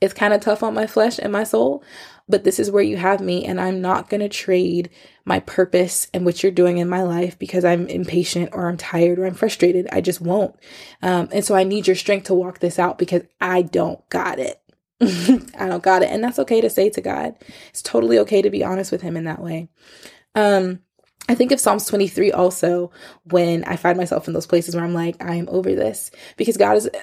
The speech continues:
in Psalms twenty-three, he, he starts off with just like, "The Lord is my shepherd, I shall not want." Like, I'm not gonna go without. I'm gonna have everything that I need. And I encourage you guys, um, if you have, like, the Bible app or anything, it's really good in the, in the Passion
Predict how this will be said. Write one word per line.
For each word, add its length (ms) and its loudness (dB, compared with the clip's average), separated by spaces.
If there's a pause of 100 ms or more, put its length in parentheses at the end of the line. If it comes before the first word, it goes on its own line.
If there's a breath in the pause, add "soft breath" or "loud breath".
(140)
in 140 -2
Psalms 240 0
twenty-three, 480 0
he, 320 -10
he 200 -10
starts 420 -2
off 160 -4
with 100 0
just 220 -4
like, 180 4
"The 100 4
Lord 220 4
is 100 -4
my 120 -4
shepherd, 360 -2
I 80 -4
shall 240 -4
not 220 -8
want." 460 -6 (260 loud breath)
Like, 100 -4
I'm 120 0
not 200 -2
gonna 140 2
go 220 4
without. 520 -2
I'm 120 -8
gonna 180 2
have 260 0
everything 440 0
that 100 -2
I 120 -4
need. 340 -4
And 100 -2
I 60 2
encourage 340 0
you 60 0
guys, 240 4 (320 loud breath)
um, 480 0
if 100 0
you 60 4
have, 80 2
like, 120 2
the 60 0
Bible 320 0
app 180 -4
or 40 -4
anything, 420 -4
it's 160 -2
really 240 -2
good 240 4
in 80 0
the, 260 -4
in 80 -8
the 80 -2
Passion 520 -6